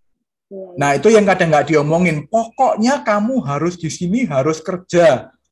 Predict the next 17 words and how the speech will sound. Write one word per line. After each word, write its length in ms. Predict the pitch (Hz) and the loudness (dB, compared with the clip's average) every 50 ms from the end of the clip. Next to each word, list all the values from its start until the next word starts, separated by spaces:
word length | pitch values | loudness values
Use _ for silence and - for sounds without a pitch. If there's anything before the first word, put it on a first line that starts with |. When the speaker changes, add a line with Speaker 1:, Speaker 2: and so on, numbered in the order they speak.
| _ _ _ | _ _ _
Speaker 2:
Nggak 220 | - 131 147 156 151 | -4 -2 -2 -2 -2
boleh 240 | 147 151 170 202 | -2 -2 -2 -2
pelayanan, 560 | 202 208 196 190 190 196 190 175 180 208 220 214 | -2 -4 -2 -2 -2 -2 -2 -2 0 0 0 0
nggak 160 | 175 147 135 | 0 -2 -2
boleh 120 | 143 147 151 | -2 -2 0
apa, 80 | 208 214 | 0 0
pokoknya 320 | 196 - - 160 175 196 | -2 -2 -6 -6 -6 -4
mesti 240 | 214 220 208 208 233 | -4 -4 -4 -4 -6
bikin 400 | - - 156 - 165 165 156 - | -8 -8 -8 -6 -6 -6 -6 -6
duit 240 | - 147 170 175 - - | -6 -4 -6 -6 -6 -8
buat 80 | 139 139 | -10 -8
keluarga. 320 | 139 139 135 131 139 - - - - - - _ - | -6 -6 -6 -6 -6 -8 -10 -14 -20 -20 -18 _ -2
Yang 320 | 202 214 214 233 240 240 | 2 2 2 2 0 -4
kedengaran 480 | 233 - 160 151 143 143 185 226 240 214 | -6 -6 -6 -4 -2 0 0 2 2 0
itu 400 | 202 - - 165 127 113 110 113 | -2 -4 -6 -8 -8 -8 -8 -8
gitu 160 | 127 120 131 | -10 -8 -6
loh. 200 | 123 113 104 | -6 -6 -8